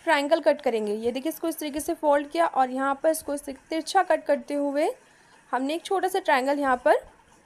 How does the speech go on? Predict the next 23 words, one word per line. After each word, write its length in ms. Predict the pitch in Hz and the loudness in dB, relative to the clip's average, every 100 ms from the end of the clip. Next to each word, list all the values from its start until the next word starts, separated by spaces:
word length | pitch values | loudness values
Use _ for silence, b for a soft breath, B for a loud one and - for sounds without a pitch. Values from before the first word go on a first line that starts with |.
| _ _ _ _ b b b - | _ _ _ _ b b b -8
इस 120 | 277 | -4
तरीके 220 | 294 277 | -4 -4
से 100 | 277 | -6
कट 280 | 302 262 240 | 0 0 0
कर 160 | - 226 | 0 0
लिया। 180 | 233 | 2
इसकी 240 | 269 277 311 | 0 -2 -2
लेंथ 320 | 277 269 302 | 2 2 2
भी 100 | 330 | -2
एक 140 | 320 | -2
इंच 220 | 330 320 339 | -4 -2 0
है 60 | |
और 220 | 330 247 | 2 2
इसकी 220 | 247 - - | 2 -2 -4
विड्थ 340 | 277 262 262 | 0 -2 -4
भी 100 | 262 | -4
यहाँ 160 | 285 233 | -2 -2
पर 160 | 254 | -2
हमने 200 | 254 254 | -2 -2
एक 260 | - 262 - | -6 -6 -6
इंच 220 | 233 - | -8 -8
ली 100 | 208 | -8
है। 220 | 208 185 | -4 -6